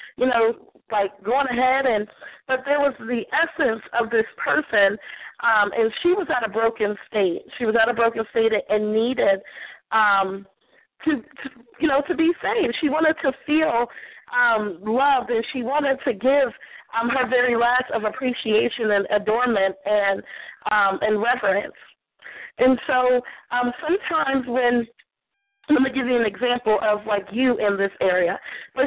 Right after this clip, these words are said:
she walks in, and she's just like, "You know what? I see that this man is the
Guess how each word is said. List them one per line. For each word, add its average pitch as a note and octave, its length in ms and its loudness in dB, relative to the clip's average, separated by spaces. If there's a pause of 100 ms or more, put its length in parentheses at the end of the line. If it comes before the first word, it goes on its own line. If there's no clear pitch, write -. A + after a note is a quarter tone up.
she D4 120 2
walks B3 400 0 (100)
in, A3 420 0 (460)
and B3+ 500 2 (360)
she's D4+ 200 2
just C#4+ 220 -4
like, B3 220 -2
"You C4 140 0
know B3+ 120 2
what? B3 380 0
I A#3 180 -2 (160)
see C#4+ 180 2
that A#3+ 220 -4
this C4 220 0
man A#3+ 380 0 (440)
is B3 320 4 (340)
the A3+ 100 -2